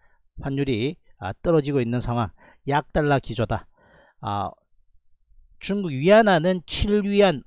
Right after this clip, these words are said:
고시된 거 확인했습니다. 엔화는 비교적 상승, 아, 추세에 있습니다. 자, 일본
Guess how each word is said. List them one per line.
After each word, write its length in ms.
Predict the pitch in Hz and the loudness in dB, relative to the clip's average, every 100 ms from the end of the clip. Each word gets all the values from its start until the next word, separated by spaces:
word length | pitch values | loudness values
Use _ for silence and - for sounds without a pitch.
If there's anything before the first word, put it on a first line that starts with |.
| - | -10
고시된 420 | 131 131 143 147 | -8 -6 -6 -6
거 80 | 123 | -6
확인했습니다. 720 | 131 127 107 117 98 101 139 - _ _ _ - _ - | -6 -6 -8 -12 -12 -10 -12 -16 _ _ _ -20 _ -4
엔화는 680 | 180 185 151 151 151 170 170 _ - | 0 0 0 -2 -2 -6 -6 _ -16
비교적 580 | 127 127 160 151 165 - | -12 -4 -2 2 0 0
상승, 840 | - - 131 131 - - 160 160 - - - _ _ - | -4 0 0 -2 -4 -4 -4 -4 -8 -18 -20 _ _ -8
아, 420 | 113 107 101 - - | -6 -4 -6 -10 -12
추세에 360 | - 185 123 104 | -2 2 2 0
있습니다. 440 | - 113 101 101 - _ _ _ _ _ - - _ | -8 -10 -12 -14 -16 _ _ _ _ _ -20 -20 _
자, 100 | - - | -12 -4
일본 440 | 160 160 165 | 0 4 4